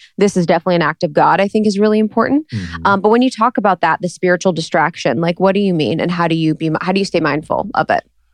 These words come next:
Speaker 2: So one, let me just say, in, in regards to, it feels controlling and it's easier just to eat bad and listen to
Speaker 1: Yeah.
Speaker 2: bad things. I think w-, what happens is we're so conditioned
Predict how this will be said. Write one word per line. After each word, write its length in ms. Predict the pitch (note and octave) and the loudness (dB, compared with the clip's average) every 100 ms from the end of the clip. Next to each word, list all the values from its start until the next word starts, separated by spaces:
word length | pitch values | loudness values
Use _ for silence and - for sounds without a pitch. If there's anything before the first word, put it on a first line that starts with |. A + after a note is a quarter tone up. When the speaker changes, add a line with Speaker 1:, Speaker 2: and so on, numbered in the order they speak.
| _ - | _ -2
Speaker 2:
So 240 | E3 B2+ | 0 0
one, 300 | A#2+ D3+ D3 | 2 2 2
let 80 | C#3 | 0
me 100 | D3 | 0
just 240 | B2+ A#2 | -2 -2
say, 180 | C3 G#2+ | 0 0
in, 240 | G#2+ A#2 A#2 | 0 -4 0
in 100 | A2+ | 2
regards 520 | A2 G2+ B2 C3+ - - | 2 2 2 0 -4 -4
to, 440 | C3 A#2 G#2+ G2+ F#2 _ _ _ _ _ _ - | 0 2 2 -2 -6 _ _ _ _ _ _ -4
it 100 | A#2+ | -4
feels 320 | - C#3 B2 | 0 0 0
controlling 720 | - G#2+ - B2 A2+ G#2 F2+ - _ _ | -2 -6 0 2 2 0 -4 -12 _ _
and 160 | A#2 A2+ | -2 0
it's 140 | G#2 - | -2 -2
easier 260 | C#3 B2+ | 0 2
just 220 | A#2 A2 - | 0 0 -4
to 100 | A2+ | -6
eat 240 | B2+ B2+ G#2 | -2 -2 0
bad 400 | G#2+ G#2+ G#2+ G2+ - | 2 4 2 0 -2
and 140 | G2+ | 0
listen 240 | A2 A2+ A2 | 0 0 -4
to 80 | G2 | -2
Speaker 1:
Yeah. 60 | |
Speaker 2:
bad 300 | G#2 G2+ F#2+ | 0 0 -2
things. 300 | A2 G2 F2+ _ _ _ - | -6 -6 -8 _ _ _ -4
I 120 | C#3 | -2
think 320 | A#2+ F3+ F3 - | -2 -4 -4 -6
w-, 140 | B2 | -4
what 160 | A#2 B2 | 0 2
happens 360 | D3+ F#3 C#3+ B2+ | 2 0 -2 -2
is 100 | G#2+ | 0
we're 140 | A#2 | -2
so 280 | - D3+ E3 | 0 0 0
conditioned 920 | - A#2+ G2 A2 C#3 - G#2+ F2+ | -2 -6 -4 0 0 0 -4 -6